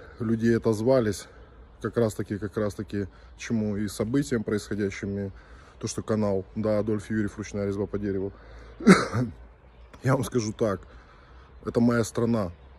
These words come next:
это моя родина. И я никогда отсюда не уеду. Я думаю, моя страна, моя родина, этим все сказано. Быть добру, быть добру. И самое главное, не сейте паникерство.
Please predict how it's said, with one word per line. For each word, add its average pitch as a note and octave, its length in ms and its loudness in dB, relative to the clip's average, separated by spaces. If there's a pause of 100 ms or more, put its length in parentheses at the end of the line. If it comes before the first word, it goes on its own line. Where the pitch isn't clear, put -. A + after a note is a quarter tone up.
(160)
это G2+ 160 -6
моя G#2+ 260 0
родина. F#2+ 500 -2 (520)
И G#2 80 -4
я G#2+ 340 2
никогда G#2 420 -2
отсюда G2 260 -4
не G2 100 -4
уеду. F#2 420 -4 (520)
Я A2 120 0
думаю, A2+ 300 2
моя A2+ 260 2
страна, A2+ 360 0
моя G#2+ 220 0
родина, G#2+ 440 0 (760)
этим A2 200 -4
все G2+ 160 -6
сказано. F#2 580 -4 (680)
Быть A2 420 2
добру, B2 540 4 (680)
быть A#2+ 400 6
добру. A#2+ 520 8 (680)
И - 60 -4
самое B2 360 8
главное, B2 400 8
не A2+ 120 8
сейте A2+ 280 6
паникерство. F#2+ 760 2